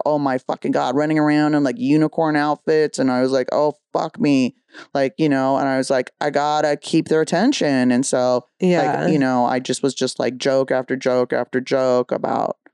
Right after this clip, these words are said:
Speaker 1: stuff. And it's, like, also the way I deal with my shame is, like, by diffusing it. It's just, you know, you, you know, it's like when you've done as much fucked up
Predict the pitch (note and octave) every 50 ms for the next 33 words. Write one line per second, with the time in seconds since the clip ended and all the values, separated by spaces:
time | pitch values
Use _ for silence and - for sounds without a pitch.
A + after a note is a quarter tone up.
0 | _ _ _ _ _ _ _ _ - - - - - - - - E3+ F3+ F#3+ -
1 | - - B3 - - - C#4 C#4+ C#4+ - B3 G#3+ F#3 E3+ D#3 D3 C#3 - C#3+ C3+
2 | C3 - - B2+ B2 B2+ - - A#2+ A#2+ A#2+ A#2+ A#2+ A#2+ B2+ B2+ - C3 B2+ -
3 | - B2 A#2+ A#2+ B2+ B2+ - - B2+ B2 B2 A#2+ B2 B2 A#2+ A#2+ B2+ - - A#2
4 | - - - - - - - - C#3+ C3+ A#2+ - - - - B2+ C#3 - - -
5 | - - - - - - - - - - - D3+ C#3+ D3+ D3+ D#3 D#3 E3 E3+ E3
6 | D#3 - D3+ C#3 C3+ C3 C3 B2+ - - B2 A#2+ B2 - - - _ _ _ _
7 | - C3 B2 - - - C3 C3 C3+ -